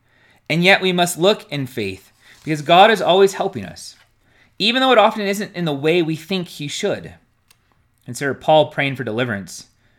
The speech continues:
and God instead giving him the grace to endure it. The fact is, we don't usually know what is best for us, and we must trust our good and gracious Heavenly Father, who always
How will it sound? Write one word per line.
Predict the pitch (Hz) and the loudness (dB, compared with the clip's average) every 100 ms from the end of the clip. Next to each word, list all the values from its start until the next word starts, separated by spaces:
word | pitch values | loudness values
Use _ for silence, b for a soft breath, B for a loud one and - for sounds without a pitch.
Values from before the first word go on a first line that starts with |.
| _ - | _ -18
and | 110 | -4
God | 120 123 | 0 0
instead | 113 - 127 | -2 -6 -4
giving | 117 117 | -4 -4
him | 110 | -6
the | 101 | -8
grace | 104 101 - | -8 -10 -10
to | 98 | -12
endure | 92 113 117 | -10 -8 -8
it. | 85 - - _ _ _ _ _ _ _ | -10 -18 -20 _ _ _ _ _ _ _
The | 120 | 2
fact | 165 160 160 | 6 6 4
is, | 165 | -2
we | 151 | 0
don't | 151 151 | -2 -2
usually | 127 147 143 | -4 -4 -2
know | 123 131 | -2 0
what | 143 | 0
is | 123 101 | -2 -2
best | 131 - | -4 -4
for | 95 | -10
us, | 90 90 - - _ | -12 -12 -16 -20 _
and | 123 | -6
we | |
must | 143 147 - | -6 -6 0
trust | 170 165 - | 0 0 -2
our | 127 | -6
good | 127 151 151 | -2 0 -2
and | 123 | -4
gracious | 135 139 127 | -6 -6 -6
Heavenly | 139 120 | -8 -8
Father, | 107 131 131 131 127 b b b | -4 -2 -2 -2 -8 b b b
who | - 156 | -6 -2
always | - 160 185 104 87 - | 4 6 6 2 -8 -18